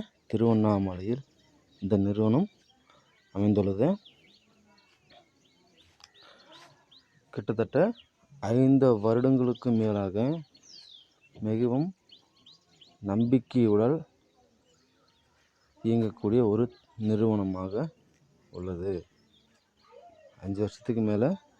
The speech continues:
இது ரன் ஆயிட்டு வருது. நூறு சதவீதம் நம்பிக்கையுள்ள நிறுவனம். இங்க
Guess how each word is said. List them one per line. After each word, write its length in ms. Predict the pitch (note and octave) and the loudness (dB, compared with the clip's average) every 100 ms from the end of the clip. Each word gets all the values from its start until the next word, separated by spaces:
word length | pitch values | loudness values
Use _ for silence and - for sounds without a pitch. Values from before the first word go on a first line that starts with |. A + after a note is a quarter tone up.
| _ _ - | _ _ -4
இது 140 | G#2 G2+ | -2 0
ரன் 140 | G2+ | 0
ஆயிட்டு 200 | G#2+ G#2 F#2+ | 0 -2 -2
வருது. 260 | F2 C3+ A3 _ _ _ _ _ _ _ _ - - G#2 | -2 -2 -2 _ _ _ _ _ _ _ _ -20 -10 -2
நூறு 200 | A#2+ B2+ A#2 | 2 2 2
சதவீதம் 400 | G#2+ A#2 C3+ G3 _ _ _ F#2+ | 0 2 0 -2 _ _ _ -8
நம்பிக்கையுள்ள 460 | G2 A2+ - A#2 A2 G#2 | -6 -6 -2 -2 0 -2
நிறுவனம். 340 | F2+ F2 E2 _ _ _ _ _ _ - _ _ _ _ _ _ - _ - B2 | -4 -8 -10 _ _ _ _ _ _ -20 _ _ _ _ _ _ -20 _ -6 -2
இங்க 220 | B2+ | 2